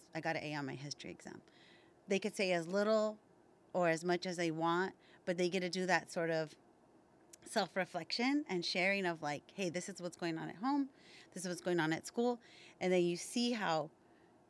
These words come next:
the next girl might be like, "Oh yeah, I could relate to that." Like, "Oh yeah, that final or that test." And so they kinda, they start to bond. And so that's,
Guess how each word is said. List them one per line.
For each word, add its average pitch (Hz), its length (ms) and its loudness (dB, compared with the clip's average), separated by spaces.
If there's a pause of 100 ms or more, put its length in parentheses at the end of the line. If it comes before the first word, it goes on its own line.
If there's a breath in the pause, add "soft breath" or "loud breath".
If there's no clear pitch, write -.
(220)
the 190 100 4
next 190 320 4
girl 185 160 2
might 160 240 0
be 175 120 -4
like, 165 340 -6
"Oh 202 160 0
yeah, 190 240 4
I 170 100 4
could 175 160 -8
relate 165 340 -2
to 156 140 -6
that." 147 200 -8
Like, 170 240 -10
"Oh 240 200 2
yeah, 196 520 0
that 196 220 0
final 196 580 0
or 160 160 -2
that 220 260 4
test." 180 460 -2
And 160 220 -2
so 190 140 -4
they 185 140 0
kinda, 196 380 0
they 180 100 0
start 196 240 -4
to 175 100 -6
bond. 165 440 -2 (500 loud breath)
And 185 100 0
so 208 100 -4
that's, 208 480 6